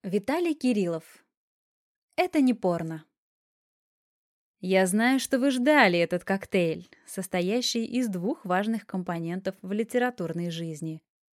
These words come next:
С одной стороны, Виталий Кириллов, мудрец, который променял мудрость на ночь со мной. С другой —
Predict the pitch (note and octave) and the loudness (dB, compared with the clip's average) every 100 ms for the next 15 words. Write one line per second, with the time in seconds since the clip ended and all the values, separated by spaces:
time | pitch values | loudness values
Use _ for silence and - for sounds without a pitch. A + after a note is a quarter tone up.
0 | _ - F3+ F3+ F3+ - F3 F3 F3 F3 | _ -4 -2 -2 -2 0 0 0 -2 -4
1 | - F3+ F3 E3+ E3+ E3 F3+ F3 D#4 G3+ | -8 -8 -4 -2 -2 -4 -4 -2 -2 -4
2 | - - _ _ _ _ _ E3 E3+ E3 | -6 -20 _ _ _ _ _ -8 -4 0
3 | F3+ - - - _ _ _ _ _ A#3 | 0 -2 -6 -14 _ _ _ _ _ -2
4 | F#4 F4 A3+ G#3+ G3+ G3 F#3+ F3+ F3 F#3 | 2 2 2 4 6 4 4 2 0 2
5 | C#4 A3 F3+ - E3+ E3+ F#3+ G#3+ - A#3 | 4 4 2 -2 -6 -4 -4 -4 -4 -2
6 | A3+ A3 G3 D#3 - _ _ _ _ _ | 0 2 0 -2 -8 _ _ _ _ _
7 | _ F3+ F3+ F#3 F3+ F3 B3 | _ -8 -2 -2 0 0 0